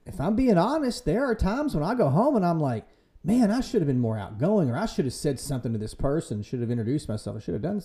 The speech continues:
done something to to, to connect with them. So I myself deal with it.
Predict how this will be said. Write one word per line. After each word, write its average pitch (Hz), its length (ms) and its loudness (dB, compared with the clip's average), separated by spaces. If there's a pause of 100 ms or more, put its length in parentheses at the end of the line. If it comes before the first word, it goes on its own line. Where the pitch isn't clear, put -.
(100)
done 143 180 2
something 131 500 -2
to 98 140 -10 (440)
to, 123 160 0
to - 160 -6
connect 170 360 -2
with 120 100 0
them. 117 80 -2
So 120 260 0
I 233 200 2
myself 240 800 -2 (720)
deal 147 240 6
with 117 260 2
it. - 180 -14